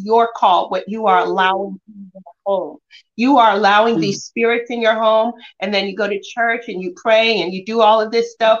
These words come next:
Speaker 1: We're allowing these things in our homes. You're the gate. Shut the gate. Say, "No, not, not in my house. We will not have it." Your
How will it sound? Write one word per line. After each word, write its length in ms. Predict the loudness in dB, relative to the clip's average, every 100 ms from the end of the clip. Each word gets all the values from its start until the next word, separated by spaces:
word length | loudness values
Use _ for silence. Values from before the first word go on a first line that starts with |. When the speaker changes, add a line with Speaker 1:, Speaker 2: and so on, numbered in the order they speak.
| 0
Speaker 1:
We're 140 | -2
allowing 640 | -2 -2 0 2 0 -2 -6
these 200 | -10 -8
things 260 | -8 -8 -8
in 160 | -6 -4
our 220 | -2 -2
homes. 360 | 0 0 -2 -10 -20 _
You're 340 | -8 0 0 2
the 160 | -2
gate. 380 | -2 0 0 -2
Shut 320 | -8 -4 -4 -2
the 100 | -4
gate. 260 | 0 0 -2 -10
Say, 320 | _ -4 -2
"No, 320 | 0 0 0 -4 _ _
not, 280 | -8 -2 -2 -2
not 240 | -4 -2 -2
in 100 | -2
my 160 | -2 -2
house. 460 | -2 -4 -4 -10 _ _ -8
We 120 | -4
will 140 | -2 0
not 220 | 0 0
have 260 | 0 -2 -4
it." 120 | -8
Your 140 | -10